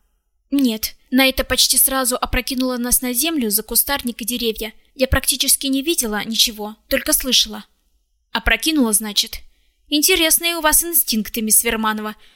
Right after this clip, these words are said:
задумчиво протянул полицейский. Этот тип мне не нравился. Слишком умный. Не старый, но уже и не юноша.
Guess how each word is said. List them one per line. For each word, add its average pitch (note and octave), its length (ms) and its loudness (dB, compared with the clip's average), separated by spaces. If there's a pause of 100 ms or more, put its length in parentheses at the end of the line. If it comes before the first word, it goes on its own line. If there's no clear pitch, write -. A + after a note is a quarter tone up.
задумчиво A#3 600 0
протянул A3+ 420 -4
полицейский. A3+ 840 -2 (440)
Этот C4 320 -2
тип - 320 0
мне A#3 240 2
не C4+ 100 2
нравился. A3+ 600 -2 (240)
Слишком E4+ 480 0
умный. G3+ 420 -4 (340)
Не A#3+ 120 2
старый, D#4+ 480 0
но G3+ 160 -6
уже A3+ 200 -2
и B3+ 60 -2
не B3+ 140 0
юноша. G#3 520 -2